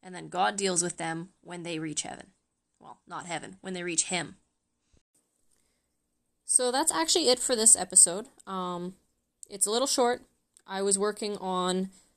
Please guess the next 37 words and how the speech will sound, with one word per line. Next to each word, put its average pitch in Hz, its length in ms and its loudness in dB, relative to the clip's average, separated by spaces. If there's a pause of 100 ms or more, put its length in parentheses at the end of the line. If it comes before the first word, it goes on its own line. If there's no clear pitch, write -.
(160)
something 185 640 -4
actually 170 300 -2
a 165 60 0
lot 170 340 0 (120)
more 175 220 -8
in-depth 160 500 -4
and 165 100 -8
a 165 40 -6
lot 165 220 -6
longer, 160 380 -4
but 170 440 -4
it's - 180 4
taking 202 360 0
a 202 60 -4
bit 175 220 0
to - 240 0
research 175 420 0
everything 151 540 -8
and 147 140 -12
to - 80 -10
get 165 140 -10
everything 160 360 -8
nailed 160 260 -6
down. 135 280 -6
So, 170 500 6 (580)
yeah, 247 200 -6 (100)
this 220 180 4
is 233 100 6
sort 233 200 2
of 226 60 -4
a 233 60 0
filler 208 340 2
episode, 185 600 4 (100)
just 175 160 -4
some 185 120 -2
short 185 280 -2
stuff. 175 460 -2